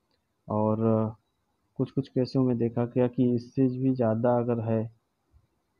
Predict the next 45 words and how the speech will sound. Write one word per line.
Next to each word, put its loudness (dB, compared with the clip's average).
अबगार 2
स्कोर -2
मान 0
लो 0
पाँच -2
सात -2
है, -6
तो -2
फिर -2
मान -2
के -4
चलो -2
कि -6
उसको -6
थोड़ी 4
बहुत 2
तो 2
दिक्कत -2
है -6
सांस -8
लेने -4
में। -12
अगर 0
सात 0
से 0
ऊपर 4
आ 6
रहा 2
है 0
उसका -2
अबगार 0
स्कोर, -4
तो 2
हम 0
ये 2
सोचेंगे, -4
हम 0
ये 4
मान 0
के -4
चलते -2
हैं -2
कि -4
बच्चा -4
कम्प्लीटली 0